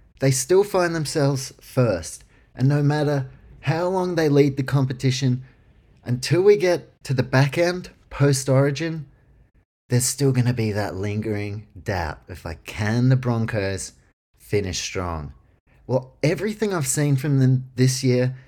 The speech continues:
in terms of their attitude, in terms of these development, or the development rather, of players like Patrick Carrigan, who a few years ago under Anthony Seibold,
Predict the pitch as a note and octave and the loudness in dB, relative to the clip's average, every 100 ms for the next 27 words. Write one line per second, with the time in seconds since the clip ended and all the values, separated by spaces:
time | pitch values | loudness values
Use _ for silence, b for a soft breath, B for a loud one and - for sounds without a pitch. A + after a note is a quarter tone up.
0 | B A2 C3 A#2 A2+ G#2+ G#2 - C3 C#3+ | B -4 0 0 -2 -4 -4 0 0 0
1 | C3 C#3+ C3+ C3 B B A#2+ A2+ C3+ C3+ | -2 0 0 0 B B -8 -2 2 4
2 | C3 - - - C3 B2+ A#2 G2+ B2 C#3+ | 2 0 -10 0 0 0 -6 -2 0 0
3 | C3 E3 D#3+ - b b b b - A2+ | 0 -4 -6 -10 b b b b -4 -2
4 | A2+ A2 A#2 A#2+ C#3+ C#3 C#3 B2 C3+ C#3 | 0 0 0 2 2 0 -2 0 2 0
5 | C#3+ - b b b _ A2 - - B2+ | -2 -6 b b b _ -14 -10 0 4
6 | B2+ B2+ A2 - G#2+ B2 B2+ A2+ - A#2 | 4 2 -4 -6 -4 -4 -4 -8 -4 -2
7 | A#2 B2+ B2+ B2+ C3 B _ - A#2 - | 0 2 2 2 -2 B _ -6 -6 -6
8 | - - E3 D#3+ D#3 D3+ D3 D#3 - - | -10 -8 -4 2 2 2 -2 -2 -2 -4
9 | B2 B2+ - B2+ B2+ B2 G#2+ - A#2+ B2+ | -2 -2 0 0 0 -2 -4 -2 0 2
10 | C3+ B2+ | 2 2